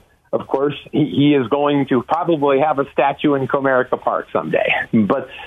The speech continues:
you know, look, I mean, it's his last year of his contract, and he's already stated that he's gonna hang him up after the season. So, you know, I, I think y-, y-, you milk him for all he's worth. I think if he can give you anything, a hot start, whatever it is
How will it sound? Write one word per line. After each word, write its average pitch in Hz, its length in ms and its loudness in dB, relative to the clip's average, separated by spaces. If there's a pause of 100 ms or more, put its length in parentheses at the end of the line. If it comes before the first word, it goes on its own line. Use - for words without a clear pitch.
(260)
you 156 100 2
know, 156 200 0 (120)
look, 165 300 -2 (180)
I 135 40 -6
mean, 135 160 2
it's 117 100 -4
his 131 100 2
last 127 400 0
year 160 160 4
of 165 80 0
his 165 120 0
contract, 160 680 0 (300)
and 131 360 2
he's 139 120 2
already 143 420 0
stated 151 360 0
that 151 120 2
he's 147 160 2
gonna 156 180 2
hang 151 200 2
him 156 140 2
up 180 180 0
after 110 260 0
the 104 180 0
season. 95 460 0
So, 135 240 -2 (400)
you 139 80 2
know, 165 200 -2
I, 127 200 0
I 127 60 2
think 143 320 -2 (140)
y-, 123 180 -6
y-, 120 220 2
you 139 140 4
milk 139 360 2
him 156 200 0
for 143 140 -4
all 165 180 0
he's 165 180 2
worth. 151 360 2
I 117 100 0
think 147 260 -2
if 135 100 0
he 147 100 2
can 117 240 0
give 135 160 2
you 143 80 4
anything, 151 480 2
a 107 40 0
hot 127 380 0
start, 151 300 0
whatever 127 380 2
it 160 220 4
is 165 60 -4